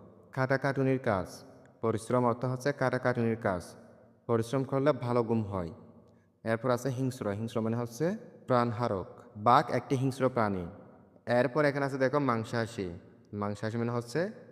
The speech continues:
যে মাংসাহার করে। সুন্দরবনে অনেক মাংসাশী প্রাণী আছে। এরপর এখানে আছে সতর্ক। সতর্ক মানে হচ্ছে সাবধান, সতর্ক থাকলে বিপদের ভয় থাকে না। এরপর এখানে আছে লবণাক্ত। লবণাক্ত মানে হচ্ছে লবণ মেশানো।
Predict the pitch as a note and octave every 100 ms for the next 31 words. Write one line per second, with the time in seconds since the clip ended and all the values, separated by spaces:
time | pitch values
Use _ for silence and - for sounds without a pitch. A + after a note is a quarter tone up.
0 | - - - - A2 C3 D3 B2 A2 A#2
1 | G#2+ A2 A2 G2+ F2+ E2+ - - - _
2 | _ - - D3+ D3+ D#3 D#3+ E3 C3 C3+
3 | C#3+ C3+ A#2 - C3 D3+ - A#2 G#2 G2+
4 | - G2 F2 F#2 - - - A#2 A#2+ B2
5 | C#3+ C3+ C#3+ D3 - A#2+ A2+ - G#2+ -
6 | A#2 A#2+ B2 B2 A#2+ G#2+ A2 G2+ F#2 F#2+
7 | E2+ E2+ - - - - - C3+ C#3 C3+
8 | C#3 C#3 D3 C#3+ B2 A#2+ A2 G#2+ A#2 A#2
9 | A2+ A2 F#2 F2 - - - - _ _
10 | _ A2 A2+ B2+ A#2+ B2 B2 C3+ D3 A2+
11 | G2+ G#2 G2+ - F#2+ F2 - - G2 G2
12 | G2+ A2 G#2+ A2 A2 D3 F3 A3 - -
13 | - - A2 A2 G#2+ G#2 G2+ G2+ G2 F#2